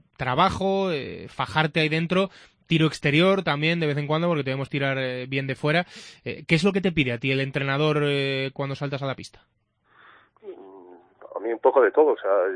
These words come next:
Speaker 2: lo que tú dices, un poco de, de tiro abierto, eh, rebotear, defender, un poco de todo. Pero yo te digo, yo cada vez que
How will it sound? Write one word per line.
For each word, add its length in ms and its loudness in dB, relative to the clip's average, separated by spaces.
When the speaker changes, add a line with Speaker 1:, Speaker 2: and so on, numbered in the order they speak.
Speaker 2:
lo 140 -2
que 60 -8
tú 120 0
dices, 320 0
un 140 -6
poco 240 0
de, 160 4
de 120 -6
tiro 180 6
abierto, 600 4
eh, 300 0
rebotear, 600 8
defender, 480 4
un 100 -18
poco 200 4
de 100 2
todo. 240 4
Pero 360 -10
yo 160 -2
te 100 -4
digo, 180 2
yo 100 2
cada 180 6
vez 120 0
que 100 -4